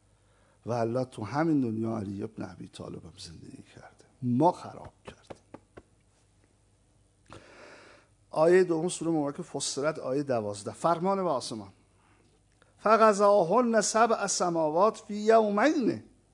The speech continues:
و اوحی فی کل سماء امرها.» ما فرمان دادیم،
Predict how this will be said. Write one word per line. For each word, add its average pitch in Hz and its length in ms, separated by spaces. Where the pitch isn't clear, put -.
و 170 260
اوحی 160 680
فی 160 440
کل 165 680
سماء 170 840
امرها.» 139 720
ما 185 460
فرمان 220 760
دادیم، 131 540